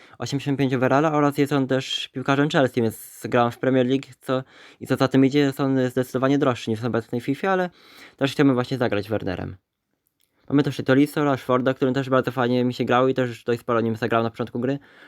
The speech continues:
Rosją. Wan-Bisaka też, właśnie Wan-Bisaką trochę grałem. Tutaj mamy też srebrne karty, więc sobie przejdziemy dalej.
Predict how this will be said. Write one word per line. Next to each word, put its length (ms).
Rosją. 560
Wan-Bisaka 480
też, 160
właśnie 180
Wan-Bisaką 480
trochę 240
grałem. 320
Tutaj 180
mamy 160
też 360
srebrne 500
karty, 320
więc 120
sobie 120
przejdziemy 320
dalej. 320